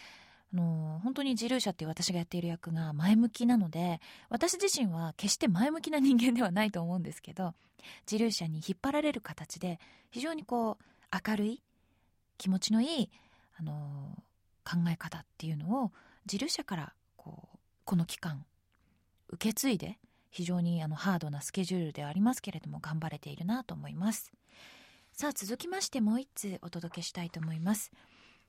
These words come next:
ラジオネーム、ゆうきさんfrom青森。三月といえば、マーヤさんの誕生月ですね。おめでとうございます。実は私も三月生まれで、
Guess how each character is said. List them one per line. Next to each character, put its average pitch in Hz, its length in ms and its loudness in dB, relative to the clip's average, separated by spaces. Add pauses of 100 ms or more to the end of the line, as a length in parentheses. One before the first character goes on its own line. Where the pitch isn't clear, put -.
(120)
ラ 202 140 4
ジ 208 140 2
オ 208 40 6
ネ 196 200 4
ー - 20 2
ム、 214 220 4
ゆ 226 180 4
う 214 40 4
き - 120 -6
さ 170 180 -2
ん 147 60 -4
from 165 400 -2
青 196 200 2
森。 285 240 -2 (1160)
三 247 220 6
月 233 200 4
と 202 100 0
い 214 120 2
え 349 60 4
ば、 427 160 0 (600)
マ 202 140 4
ー 233 80 8
ヤ 196 60 4
さ 180 140 -2
ん 160 60 0
の 165 80 0
誕 277 360 2
生 381 220 4
月 226 200 -2
で 202 100 -2
す - 140 0
ね。 214 180 4 (200)
お - 80 -2
め 185 100 4
で 208 120 0
と 202 120 -2
う 190 40 0
ご 185 100 -2
ざ 175 100 -4
い 165 80 -4
ま 160 120 -6
す。 - 200 -10 (540)
実 190 260 0
は 214 100 4
私 262 360 0
も 330 100 -2
三 294 220 0
月 277 240 -4
生 247 60 2
ま 220 120 6
れ 170 100 0
で、 175 200 -2